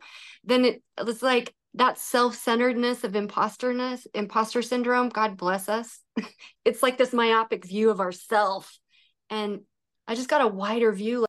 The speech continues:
like, the sun's rays, like, you know, who am I not to? And if I mess it up, I mess it up. I do my best.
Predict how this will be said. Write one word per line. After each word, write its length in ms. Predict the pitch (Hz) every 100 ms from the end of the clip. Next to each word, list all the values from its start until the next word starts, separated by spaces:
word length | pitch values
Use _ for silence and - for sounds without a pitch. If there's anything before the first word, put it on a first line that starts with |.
| -
like, 200 | 190 190
the 80 |
sun's 420 | 190 - 202 196 185
rays, 320 | 190 190 180
like, 240 | 185 185 _ _ _ _ _ _ _ _ 185 - _ _ _ _
you 140 | 214
know, 420 | 220 214 214 202 - _ _ _ _ _ -
who 120 | 214
am 120 | 269 240
I 80 |
not 300 | 208 180 185
to? 380 | - 185 180 185 - _ _ _ _ -
And 340 | 220 214 202 - _ _ _ _
if 160 | 220 220
I 80 |
mess 240 | 214 254 269
it 140 | 269
up, 140 | 254 240
I 80 | 226
mess 220 | 220 220
it 80 | 214
up. 120 | 214
I 80 | 202
do 140 | 196
my 140 | 233 226
best. 520 | 196 202 208 208 -